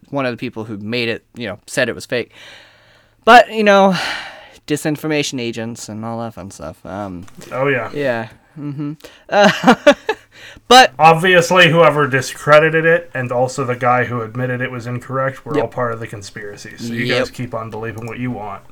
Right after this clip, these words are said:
Speaker 1: But hey, Bryson, do you know
Speaker 2: What?
Speaker 1: what one thing that we know for sure is?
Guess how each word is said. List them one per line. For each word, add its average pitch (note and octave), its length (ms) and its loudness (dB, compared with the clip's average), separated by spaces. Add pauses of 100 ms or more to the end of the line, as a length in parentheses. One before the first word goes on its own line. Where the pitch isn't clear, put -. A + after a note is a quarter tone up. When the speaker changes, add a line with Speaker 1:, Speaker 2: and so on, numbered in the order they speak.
(200)
Speaker 1:
But F#3+ 200 4
hey, A#3 140 2
Bryson, F#3 500 0 (160)
do F3+ 140 -8
you G#3 40 -4
know A3 300 0
Speaker 2:
What? G3+ 280 4
Speaker 1:
what D3+ 260 0
one D3+ 340 0
thing F#3+ 320 -2
that C3 160 -2
we D#3+ 140 0
know C3+ 240 0
for C#3 180 -10
sure C3 320 -6
is? F3+ 480 -6